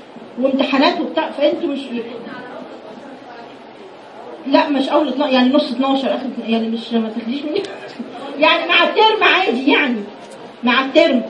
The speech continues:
اخلص مع الترم على نص اتناشر كده حسب الاجنده بتاعتي، امتحانات الترم هتبدا امتى والمدرجات تبدا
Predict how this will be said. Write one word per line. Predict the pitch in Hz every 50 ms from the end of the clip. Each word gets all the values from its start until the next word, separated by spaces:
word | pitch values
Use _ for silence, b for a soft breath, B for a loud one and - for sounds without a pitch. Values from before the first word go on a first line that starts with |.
| - -
اخلص | 214 - 277 311 320 311 -
مع | 294 269 277
الترم | 262 - - 269 277 254 220 - - - - - - - - - - -
على | 226 226 233
نص | 277 330 - -
اتناشر | - - 294 311 320 302 240
كده | 294 294
حسب | 294 311 - - 277 240
الاجنده | 220 - 233 262 302 302 277 262
بتاعتي، | - - 269 302 - - 247
امتحانات | 208 - - - 247 285 294
الترم | 294 - - 285 277 277
هتبدا | 254 240 - 285 226 - - - 294
امتى | 302 - 320
والمدرجات | 269 254 240 214 233 247 240 262 294 294 -
تبدا | 285 247 226 - - - -